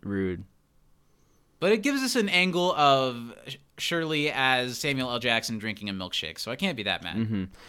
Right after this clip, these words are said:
Speaker 1: Now, I, I asked, like, a couple weeks ago, like, what Britta does for work, how she survive. I guess she works at this diner. And
Speaker 2: Yeah, I don't think they'd
Speaker 1: doesn't do
Speaker 2: ever,
Speaker 1: well.
Speaker 2: ever mentioned it before.
Speaker 1: No.
Speaker 2: And they don't really even mention it here. She just starts talking about how she works there while they're there.
Speaker 1: Yeah.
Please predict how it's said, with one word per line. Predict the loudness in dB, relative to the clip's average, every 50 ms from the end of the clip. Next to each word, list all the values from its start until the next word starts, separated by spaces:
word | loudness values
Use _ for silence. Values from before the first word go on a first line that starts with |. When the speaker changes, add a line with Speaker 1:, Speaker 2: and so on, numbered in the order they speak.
| -20 -6 6
Speaker 1:
Now, | 10 10 12
I, | 12 12 10 12 12
I | 12 12 12
asked, | 12 12 12 12 10 8
like, | 6 6 8
a | 8
couple | 8 8 8 10
weeks | 10 10 10 8 6
ago, | 6 8 10 10 10
like, | 10 8 6 6
what | 6 6 6 4 2 0
Britta | 2 4 4 4 2
does | 2 4 4 4 4 2 0
for | -2 -2 -2 0
work, | 0 2 2 2 2 4
how | 2 2
she | 2 0 -4
survive. | -4 0 4 6 6 6 6
I | 6
guess | 6 6 6
she | 4 4 6
works | 6 6 6 4 2
at | 0
this | 0 0 4
diner. | 4 6 6 6 6 6 4 2 0 -2 -4
And | -4 -2 0
Speaker 2:
Yeah, | 2 2 4 2
I | 2 0
don't | -2 -4
think | -6 -6 -4
they'd | -2 -2 -2 0
Speaker 1:
doesn't | 0 0 2 2
do | 2
Speaker 2:
ever, | 2 2 2 0
Speaker 1:
well. | 0 0 0 -2 -4 -2
Speaker 2:
ever | 0 0 0 0 -2 -4 -4
mentioned | -4 -4 -4 -6 -6 -6 -6 -6 -6
it | -8 -10
before. | -14 -16 -18 -16 -14 -12 -8 -6 -4
Speaker 1:
No. | -2 0 0 2 0 0 -2 -6 -12 _ _ _ _ _ _ _ _ _ _ _ _ _ _ _ -4
Speaker 2:
And | 0 0
they | 2
don't | 2 2 2 2
really | 0 0 0 -2
even | -2 -2 -2 -2 -2
mention | -2 -2 -2 -2 -2
it | -2 -4
here. | -4 -2 -2 -2 -2 -2 -6
She | -8 -8 -8 -6
just | -6 -4 -4
starts | -4 -4 -4 -6 -6 -4
talking | -2 -2 -2 -2 -2 -4
about | -4 -2 -2
how | -2 -2
she | -4 -4 -6
works | -6 -6 -6 -6 -6
there | -4 -4 -2 -2
while | -2 -2 -4 -4
they're | -4 -6 -6 -6
there. | -6 -6 -6 -8 -12 -18 -20 -20 -20 -20 -20 -20 -20 -20 -20 -6
Speaker 1:
Yeah. | -2 0 0 0 0